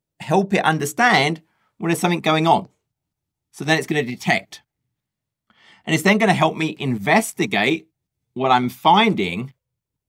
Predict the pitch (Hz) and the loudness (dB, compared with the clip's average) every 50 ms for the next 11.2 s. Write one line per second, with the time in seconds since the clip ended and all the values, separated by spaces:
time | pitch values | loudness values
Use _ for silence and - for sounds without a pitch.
0 | _ _ _ _ _ _ _ _ _ _ _ _ _ _ _ _ _ _ _ _ | _ _ _ _ _ _ _ _ _ _ _ _ _ _ _ _ _ _ _ _
1 | _ _ _ _ _ _ _ _ _ _ - 175 - 190 196 208 196 170 151 - | _ _ _ _ _ _ _ _ _ _ -4 -2 2 2 2 4 4 2 0 -2
2 | - - - 240 262 262 214 147 151 156 - 180 160 - - 156 165 165 156 165 | -4 -4 -4 -2 2 4 4 6 6 4 4 0 -2 -4 -2 0 0 2 2 2
3 | 160 160 165 151 - - _ - - - 143 160 165 160 - - 175 165 160 156 | 0 0 -2 -4 -6 -10 _ -12 -4 0 2 2 2 0 0 -2 -2 -2 -2 -4
4 | 156 - 170 - - 151 151 165 160 - 156 156 147 147 143 - - 135 139 139 | -4 -6 -6 -4 -2 -2 0 0 -2 -2 -2 0 0 0 -2 -2 0 0 0 0
5 | 139 143 139 - - _ - 120 120 - - 170 147 110 - _ - - - - | -2 -4 -8 -10 -16 _ -12 -10 -10 -4 0 0 0 0 -4 _ -18 -20 -20 -20
6 | _ _ _ _ _ _ _ _ _ _ _ _ _ _ _ _ _ _ _ _ | _ _ _ _ _ _ _ _ _ _ _ _ _ _ _ _ _ _ _ _
7 | _ _ _ _ _ _ _ _ _ _ _ _ _ _ _ - 147 143 - - | _ _ _ _ _ _ _ _ _ _ _ _ _ _ _ -2 -2 -2 0 2
8 | - 165 185 196 196 170 151 147 147 160 185 196 190 - 170 170 156 - - - | 2 2 2 2 0 -2 0 2 4 4 4 4 2 0 -2 -4 -2 -2 -2 0
9 | 135 147 143 143 - 147 139 - - - 143 135 131 131 131 - - 101 98 117 | 0 0 0 -2 -4 -8 -8 -8 -4 -2 -2 0 -2 -4 -8 -10 -14 -8 -6 -4
10 | 120 120 139 147 165 165 156 151 139 - - - - - 131 139 165 170 175 - | -2 -2 -2 -2 -2 0 0 0 0 0 -2 -8 -12 -6 -4 -2 -2 -2 -2 -4
11 | - 98 92 90 | -6 -8 -8 -8